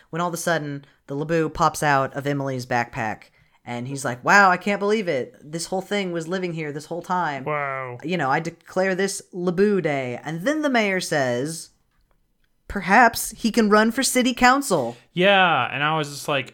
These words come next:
Speaker 2: "It's a fucking animal."
Speaker 1: Yeah. You wouldn't, you wouldn't elect Councilman Laboo?
Speaker 2: No.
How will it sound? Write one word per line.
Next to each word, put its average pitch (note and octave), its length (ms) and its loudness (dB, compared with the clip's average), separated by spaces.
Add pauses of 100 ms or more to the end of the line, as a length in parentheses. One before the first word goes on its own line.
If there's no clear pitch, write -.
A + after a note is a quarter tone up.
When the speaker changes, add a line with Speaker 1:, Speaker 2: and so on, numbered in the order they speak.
(140)
Speaker 2:
"It's D#3 180 -10
a G2+ 140 -6
fucking F3 720 -2
animal." G#2+ 640 -6
Speaker 1:
Yeah. C#3 440 0 (960)
You G3+ 120 -10
wouldn't, A3 380 -6
you G#3+ 80 -6
wouldn't G3+ 340 -4 (460)
elect G#3 400 -2 (260)
Councilman G3 840 -4 (140)
Laboo? F3+ 560 0 (720)
Speaker 2:
No. C3+ 480 -2